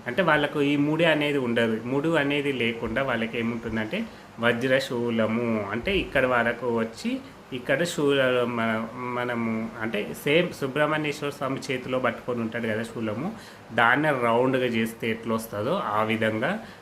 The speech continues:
ఈ నాగమ్మ తల్లి. మామూలుగా అయితే మా ఇట్లాంటివి చాలామంది అయితే ఇట్లాంటివి వేసుకుంటారు, కానీ అవి వేసుకుంటే వాళ్ళ,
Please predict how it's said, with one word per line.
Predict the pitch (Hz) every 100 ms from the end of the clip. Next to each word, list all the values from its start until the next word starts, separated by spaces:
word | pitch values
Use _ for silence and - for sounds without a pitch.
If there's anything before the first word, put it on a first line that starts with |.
| -
ఈ | 127 127 123
నాగమ్మ | 120 110 113 113
తల్లి. | 113 113 104 101 104 104 - 110 98 101
మామూలుగా | 104 98 104 123 131
అయితే | 131 127
మా | 180 165 139
ఇట్లాంటివి | 131 123 135 135 135 -
చాలామంది | 113 123 139 135 135
అయితే | 127 165
ఇట్లాంటివి | - 135 127 131 139
వేసుకుంటారు, | 117 117 - 117 113
కానీ | 117 143 151 233 226 - - - -
అవి | 120 151
వేసుకుంటే | 165 170 175 165
వాళ్ళ, | 226 202 165 160